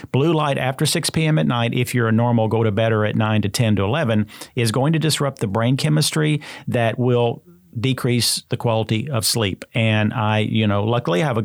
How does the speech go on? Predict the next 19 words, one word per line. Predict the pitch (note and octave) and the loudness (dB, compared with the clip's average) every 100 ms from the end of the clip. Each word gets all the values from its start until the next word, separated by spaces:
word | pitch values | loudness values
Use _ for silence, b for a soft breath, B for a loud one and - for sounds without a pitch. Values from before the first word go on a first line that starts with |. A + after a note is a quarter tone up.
| A#2 | -2
a | B2 | 0
new | A#2 C#3+ | 2 2
iPhone | C3 B2 C3 A#2+ A#2+ | 0 -2 -2 0 0
that | - | 0
has | A#2+ A2 | -2 -2
the | A2 | -2
blue | G2+ A2+ | 0 0
blocker | G#2+ G#2 G#2 A#2+ | 0 -2 -2 -2
you | A#2+ A2 | -2 -2
can | - | -2
switch | G2+ - A#2 - | -2 -2 -2 0
on, | F#2+ A2+ - | 0 0 -2
and | G2+ G2+ | -2 -2
I | |
do | G#2 A2 | 0 0
that | G#2 G#2+ | 0 -2
at | A2 | -2
six | - A#2 | -2 -4
o'clock. | D3+ - A2 - | -4 -2 -2 -2